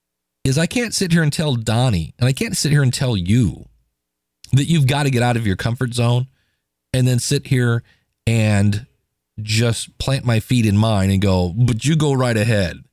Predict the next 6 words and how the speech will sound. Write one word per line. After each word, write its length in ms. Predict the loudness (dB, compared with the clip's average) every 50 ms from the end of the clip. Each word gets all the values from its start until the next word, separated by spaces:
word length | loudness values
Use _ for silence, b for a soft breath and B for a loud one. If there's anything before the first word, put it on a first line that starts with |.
| _ _ _ _ _ _ _ _ _ _ _ _ _ _ _ _ _ _ _ _
That's 220 | -2 -2 0 0 0
not 100 | 0 2
gonna 140 | 2 2 0
work. 280 | 0 -2 -4 -4 -8 _ _ _ _ _ _ _ _ _ _ _ _ _ _ _ _ _ _ _ _ _ _ _ _ -4
And 180 | -2 0 0 0
so 540 | -2 -2 -2 0 0 2 0 0 -2 -2